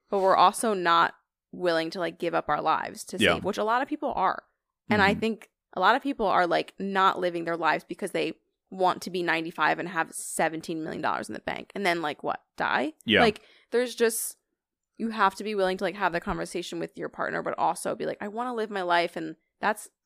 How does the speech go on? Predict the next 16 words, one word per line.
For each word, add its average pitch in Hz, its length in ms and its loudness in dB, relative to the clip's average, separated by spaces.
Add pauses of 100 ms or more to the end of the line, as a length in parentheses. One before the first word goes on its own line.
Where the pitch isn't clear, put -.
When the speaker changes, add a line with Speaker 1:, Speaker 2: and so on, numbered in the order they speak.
Speaker 1:
truly 320 380 -2
how 226 180 2
I 170 100 4
feel 190 160 -2
like 165 180 0 (220)
we've 202 300 -6
had 196 160 0
a 165 60 -2
really 156 260 -4
good 156 240 -8
compromise 147 580 -4
of, - 120 -12
like, - 200 -8
spend - 320 -8
and - 140 -12
save. - 320 -14